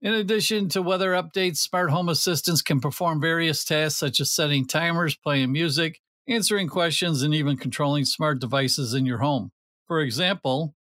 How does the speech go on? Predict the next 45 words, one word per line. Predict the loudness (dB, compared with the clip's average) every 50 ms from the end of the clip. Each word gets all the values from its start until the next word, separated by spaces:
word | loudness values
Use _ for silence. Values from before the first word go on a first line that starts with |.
| _ _ _ _ _ _
for | -2 -2 0
example, | 0 0 0 0 0 0 0 0
you | 0 0 0 0
can | 0 0
ask | 2 2 2 0 -2 -2 -2
your | 0 0 0
assistant | 0 0 0 0 0 0 0 0 -2 0 0
to | -2 -2
turn | -2 0 0 2 2
off | 0 0 -2
the | -4 -2
lights, | 0 2 2 2 0 -2 -4 -4 -2
adjust | -2 0 0 0 0 0 -2 -4
the | -6 -6
thermostat, | -2 -2 0 0 0 0 -2 0 0 0 0 0 -4 -8
or | _ -4 -2 0 2 2 2 2
lock | 0 0 0 0 0 0 -2 -2 -6 _
the | -6 -6
front | -2 0 0 0 0 0
door. | 0 0 0 0 0 -2 -4 -8 _ _ _ _ _ _ -6
To | -6 -4
fully | 0 0 0 2 2 2 0
utilize | 0 0 0 0 0 0 2 2 0 0 -2 -4
the | -6 -4
capabilities | 0 0 0 0 -2 -4 -2 0 0 2 2 0 0 0 0 -2
of | 0 0
your | 0 0 0
smart | 0 0 0 0 2 2
home | 0 0 0
assistant, | 0 0 0 0 0 -2 0 -2 -2 -2 -4 -8 _ _ _ _ _ _ -6
it's | -4 -2 -2 0
essential | 0 0 2 2 2 2 2 0 0 0
to | 0 0 0
explore | 0 0 -2 -2 -2 -2 0 0 0 0
and | 0 -2
familiarize | -2 0 0 2 2 2 2 2 2 2 2 0 0 -2
yourself | -2 0 0 2 2 0 0 -2
with | -4 -4 -2
the | -2
different | 0 0 0 0 -2 -6 -4
features | -2 -2 0 0 0 0 0 0 0
and | 0 0
skills | 0 0 0 0 0 0 0 0
it | -2 0
offers. | 0 0 0 -2 -4 -8 -6 0 2 2 2 0